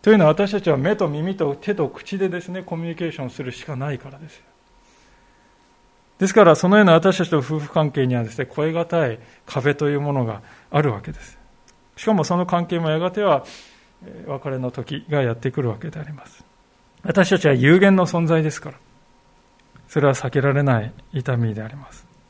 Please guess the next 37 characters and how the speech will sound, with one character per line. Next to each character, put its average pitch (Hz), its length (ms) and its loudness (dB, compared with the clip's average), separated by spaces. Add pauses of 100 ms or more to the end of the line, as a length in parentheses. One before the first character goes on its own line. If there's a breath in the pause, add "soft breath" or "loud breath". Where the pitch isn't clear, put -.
(380)
だ 180 100 4
か 208 80 8
ら 185 80 8
こ 185 100 0
そ、 170 100 2
私 165 240 4
た 165 80 0
ち 156 120 0
今 156 160 6
与 147 200 4
え 151 40 4
ら 147 120 6
れ 143 60 4
て 147 100 2
い 139 40 6
る 135 60 2
一 135 200 -2
日 147 200 -4
一 139 300 -4
日 160 260 -2
を 190 200 2 (120)
大 139 160 -2
切 147 240 -4
に 147 100 0
生 143 60 -4
き 165 120 -2
る 139 80 0
必 - 220 -6
要 139 140 2
が 139 260 2
あ 143 40 -2
る 139 100 -2
ん 117 80 0
で 107 80 -10
す - 80 -16
よ 156 100 -8
ね。 202 200 -2